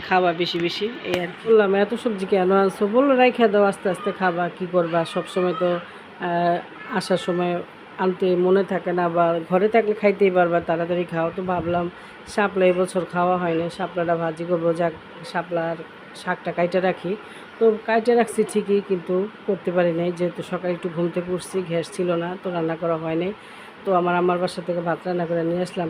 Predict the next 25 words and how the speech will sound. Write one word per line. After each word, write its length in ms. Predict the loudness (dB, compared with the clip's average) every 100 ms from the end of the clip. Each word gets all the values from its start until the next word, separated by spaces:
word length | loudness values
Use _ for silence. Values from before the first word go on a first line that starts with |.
| -2
তো 40 | -4
এই 40 | -2
তো 60 | -4
এখানে 180 | -2 -2
আমি 100 | -4 -4
শাকটা 320 | -6 -6 -6 -4
আর 60 | -4
ইটা 160 | -2 -4 -4 -8
করতেছি। 440 | -8 -6 -8 -6 -6 -6 -10 -20 -20 0
তো 40 | 2
একটু 140 | 4 4 4
নিচে 180 | 4 4
গেছিলাম, 400 | 2 4 4 4 0 -2
তো 60 | -2 -2 -4
বৃষ্টির 360 | -6 -6 -6 -2
কারণে 180 | 0 0 0
ভিজে 180 | -4 -4
গেছে, 160 | -4 -6
তো 60 | -2 -2
আবার 140 | 0 -4
এসে 120 | -4 -4
জামা 180 | -2 -4 -4
চেঞ্জ 160 | -8 -4
করলাম। 260 | -4 -2 -4 -8 -16 -18 -16
তো 40 | -4